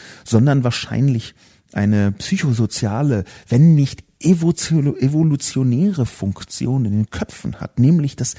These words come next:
sehr viele Menschen versuchen wollen, unbedingt einen Konsens herzustellen. Aber liberale Demokratie kann auch bedeuten, dass man eben keinen Konsens herstellen kann,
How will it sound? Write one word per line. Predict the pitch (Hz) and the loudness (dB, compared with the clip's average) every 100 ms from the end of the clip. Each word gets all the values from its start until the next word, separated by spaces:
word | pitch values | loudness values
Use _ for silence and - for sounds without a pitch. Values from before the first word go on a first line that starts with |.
| - - - | -16 -20 -4
sehr | 143 226 | 0 2
viele | 254 190 - | 0 -4 -4
Menschen | - 147 - - | -2 -2 -4 -6
versuchen | - 117 117 180 175 117 | -6 0 2 2 0 0
wollen, | 135 127 | 0 0
unbedingt | 127 156 123 120 - | 0 -2 -2 -6 -4
einen | - 92 - | -4 -4 -6
Konsens | - - 226 95 73 - | -6 -2 0 -2 -6 -8
herzustellen. | - - - - - - - _ _ _ - - - | -12 -12 -12 -12 -12 -12 -16 _ _ _ -20 -20 -4
Aber | 151 147 | 2 4
liberale | 160 139 160 214 | 4 2 -2 0
Demokratie | 165 147 - - 160 | 2 0 -2 -6 -6
kann | 170 220 | -4 -4
auch | - | -6
bedeuten, | - 143 175 180 | -4 -2 -2 -2
dass | 131 - | -4 -2
man | 160 | -2
eben | 180 185 | -2 -2
keinen | - 196 214 | -2 -2 0
Konsens | - 202 180 160 | 0 0 0 -2
herstellen | 254 302 185 113 123 | -4 -8 -6 -6 -6
kann, | - 82 | -8 -8